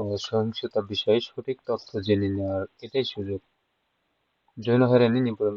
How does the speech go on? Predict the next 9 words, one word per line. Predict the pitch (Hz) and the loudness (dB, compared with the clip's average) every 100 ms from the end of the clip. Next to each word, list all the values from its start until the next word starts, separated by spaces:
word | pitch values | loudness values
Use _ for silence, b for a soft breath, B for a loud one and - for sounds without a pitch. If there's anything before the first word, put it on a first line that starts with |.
| 98 | -8
ও | - | -16
সহিংসতা | 107 104 123 - | -14 -12 -12 -12
থেকে | _ - 131 | _ -12 -10
নিজেকে | 107 - 104 | -10 -10 -12
সুরক্ষায় | - 110 110 _ 113 104 135 - _ | -8 -10 -10 _ 4 6 4 0 _
আমাদের | 120 127 135 120 110 101 - 113 104 | -8 -4 -2 2 2 0 -8 -4 6
ভাবনাগুলো | 110 117 131 123 117 151 | 6 8 4 4 4 2
মিলিয়ে | 123 104 101 | 2 2 0
নেব। | 98 | -2